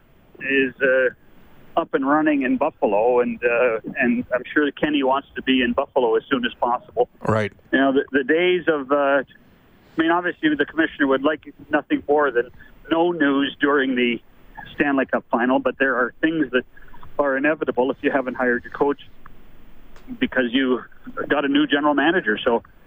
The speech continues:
Speaker 1: uh, you have to take that opportunity. I still remember the day between games one and two in Chicago with the Pittsburgh Penguins when Cliff Fletcher brought Pat Burns from Montreal to Toronto.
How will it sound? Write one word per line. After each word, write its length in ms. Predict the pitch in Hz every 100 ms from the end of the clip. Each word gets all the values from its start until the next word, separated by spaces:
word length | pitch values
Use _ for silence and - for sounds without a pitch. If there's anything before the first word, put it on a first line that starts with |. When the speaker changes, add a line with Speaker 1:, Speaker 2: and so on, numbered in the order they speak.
| - - - -
Speaker 1:
uh, 180 | 120 123
you 180 | 131
have 240 | 123 156 -
to 60 | -
take 260 | 156 147
that 180 | 151 139
opportunity. 580 | 143 143 139 160 165 123
I 60 | 120
still 160 | 165 156
remember 440 | 151 147 139 139 - - - - - - -
the 100 | -
day 220 | 135 147 277
between 360 | 277 - 147
games 240 | 262 - 240
one 180 | 302 294
and 160 | 285
two 280 | - 294 262 - - - - - -
in 160 | 143 135
Chicago 560 | 147 - 147 170 135
with 200 | 123 139
the 60 | -
Pittsburgh 440 | - 147 - 127 120
Penguins 440 | 151 160 139 123 135
when 200 | 127 - -
Cliff 180 | - 147 -
Fletcher 320 | 160 - 135
brought 280 | 139 135 -
Pat 220 | 147 147
Burns 280 | 151 170 -
from 120 | -
Montreal 500 | 127 139 - 139 139
to 60 | - -
Toronto. 420 | 139 131 151 107